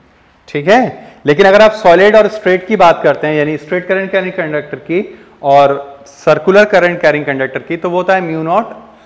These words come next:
I upon two pi r या mu naught I upon two r for the current carrying conductor circular loop। तो ये दो बातें याद रखनी है। अब यहाँ पर तुम्हें एक क्वेश्चन मिलेगा करने को, जैसे straight wire की अगर हम बात करें,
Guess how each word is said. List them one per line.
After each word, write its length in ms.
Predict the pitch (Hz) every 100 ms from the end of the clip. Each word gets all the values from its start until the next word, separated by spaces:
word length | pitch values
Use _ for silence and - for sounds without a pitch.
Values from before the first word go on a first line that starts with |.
| _ _ -
I 140 | 139 165
upon 300 | 196 196 214 214
two 100 | 165
pi 140 | 156 175 190
r 80 | 226 226
या 120 | 147
mu 200 | 143 147
naught 200 | 156 165
I 80 | 156
upon 260 | 147 170 214
two 180 | 208 160 151
r 100 | 151
for 160 | 151 147
the 140 | 143 240 - -
current 300 | 135 139 147
carrying 260 | 143 202
conductor 440 | 185 135 135 180 190
circular 380 | 151 120 127 165 165
loop। 180 | 123 107 - - _ _ -
तो 60 |
ये 160 | 156 185
दो 120 | 202
बातें 260 | 202 202 208
याद 180 | 208 202
रखनी 280 | 196 202 202
है। 100 | 208 - - _ -
अब 140 | 185
यहाँ 460 | 160 165 160 185 233
पर 300 | 240 175 180 214
तुम्हें 200 | 185 196
एक 100 | 220
क्वेश्चन 320 | 214 180 - 202
मिलेगा 340 | 175 151 147
करने 300 | 143 127 127
को, 180 | 127 190 - - - -
जैसे 220 | 139 170
straight 400 | 190 - 220 233 202
wire 220 | 180 180
की 140 | 196
अगर 160 | 180 180
हम 120 | 170
बात 260 | 135 151 -
करें, 280 | 131 113